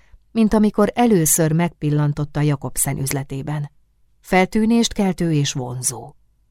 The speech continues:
Hogyan képes mozdulatlanul állni a zsúfolt rakparton, és teljesen másnak tűnni, mint az összes többi ember? Hana a vöröses esti fényben várakozott,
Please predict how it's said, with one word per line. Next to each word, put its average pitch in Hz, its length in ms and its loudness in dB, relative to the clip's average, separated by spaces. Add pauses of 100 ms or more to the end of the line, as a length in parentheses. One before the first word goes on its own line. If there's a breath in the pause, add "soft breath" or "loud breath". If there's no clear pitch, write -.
(1040)
Hogyan 240 420 2
képes 175 460 -2
mozdulatlanul 165 880 0
állni 180 400 2
a 151 80 2
zsúfolt 160 540 -2
rakparton, 147 600 -2 (1000 soft breath)
és - 200 -8
teljesen 208 520 2
másnak 185 520 0
tűnni, 254 340 2
mint 208 240 4
az 190 160 0
összes 160 400 -2
többi 151 420 -4
ember? 151 560 -10 (1900)
Hana 285 340 4
a 170 60 2
vöröses 220 480 2
esti 196 360 -2
fényben 180 460 0
várakozott, 175 840 -2